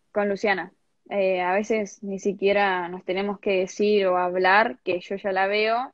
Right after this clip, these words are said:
y ya sé lo que va a hacer. Eh, con ella me entiendo muy, muy bien. Eh, después con Moyano,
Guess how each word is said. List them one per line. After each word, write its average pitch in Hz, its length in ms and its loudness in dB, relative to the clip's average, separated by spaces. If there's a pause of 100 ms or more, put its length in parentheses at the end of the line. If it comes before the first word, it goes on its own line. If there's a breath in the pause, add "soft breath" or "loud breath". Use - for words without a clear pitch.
y 202 100 -12
ya 180 140 -18
sé 190 340 0 (340)
lo 180 140 -8
que 175 100 -2
va 180 80 4
a 196 40 2
hacer. 214 380 -2 (720)
Eh, 185 440 -4
con 185 160 -4
ella 190 560 -6
me 190 140 -8
entiendo 190 520 -4 (600)
muy, 208 360 -2
muy 202 240 0
bien. 208 380 -2 (640)
Eh, 196 380 2
después 208 400 0
con 185 720 0
Moyano, 214 640 -4